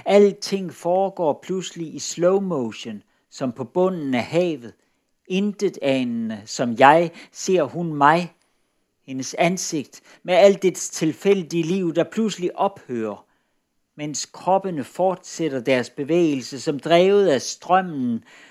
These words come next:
mod den samme afgrund. Det samme sug ned i det tomme, og ved hendes side ham, min bedste ven, der endnu ikke har set mig, men pludselig forstummer og bare ser på hende og mærker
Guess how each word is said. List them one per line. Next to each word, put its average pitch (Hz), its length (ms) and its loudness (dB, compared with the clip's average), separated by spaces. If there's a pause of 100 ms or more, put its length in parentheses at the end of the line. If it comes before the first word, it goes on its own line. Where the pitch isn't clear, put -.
(240)
mod 165 200 2
den 147 220 -2
samme 165 520 0
afgrund. 151 600 0 (500)
Det 123 120 -12
samme 139 380 -2
sug 180 440 -4
ned 147 280 -2
i 131 140 -6
det 117 240 -12
tomme, 143 480 -4 (220)
og 165 140 2
ved 165 60 4
hendes 160 300 -2
side 196 400 0
ham, 170 360 2 (440)
min 135 220 -8 (100)
bedste 180 480 -2
ven, 165 260 0 (280)
der 185 80 4
endnu 220 400 2
ikke 196 240 2
har 147 160 -6
set 196 400 -6
mig, 120 140 -10 (520)
men 139 220 -10 (100)
pludselig 175 560 -6
forstummer 190 580 -2
og 139 220 0
bare 170 260 6
ser 175 240 -2
på 131 180 -8
hende 180 400 -4 (260)
og 151 140 -6
mærker 170 460 2